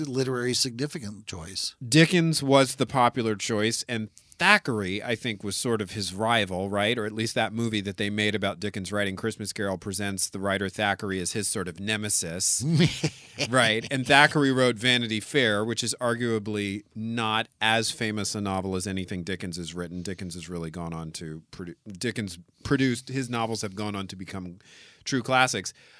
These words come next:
Speaker 2: But there are a lot of writers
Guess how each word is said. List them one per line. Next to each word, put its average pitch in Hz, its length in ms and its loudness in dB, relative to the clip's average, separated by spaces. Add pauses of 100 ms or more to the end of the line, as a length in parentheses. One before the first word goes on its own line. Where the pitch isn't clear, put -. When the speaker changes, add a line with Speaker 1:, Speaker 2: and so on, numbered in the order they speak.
(160)
Speaker 2:
But 147 320 6
there 143 160 6
are 156 120 8
a 151 60 6
lot 151 520 4 (160)
of 120 200 0
writers 127 500 4